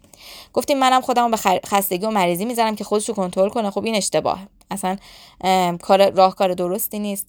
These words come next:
اون انرژی زنانه هم نداره، چون اصلاً، اه، راهکاری نیست که زنانگی و اون بعد امنیت دهندهٔ من رو تقویت کنه. دوم،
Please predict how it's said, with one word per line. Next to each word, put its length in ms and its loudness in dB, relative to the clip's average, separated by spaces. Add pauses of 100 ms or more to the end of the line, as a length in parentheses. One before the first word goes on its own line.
(120)
اون 280 -8
انرژی 360 -2
زنانه 360 0
هم 260 0
نداره، 500 2
چون 200 -6
اصلاً، 280 -2 (340)
اه، 200 2
راهکاری 640 4
نیست 280 -8
که 220 0 (240)
زنانگی 720 0
و 40 2
اون 180 2
بعد 600 2
امنیت 420 0
دهندهٔ 420 -2
من 180 0
رو 80 0
تقویت 480 -2
کنه. 300 -14
دوم، 440 0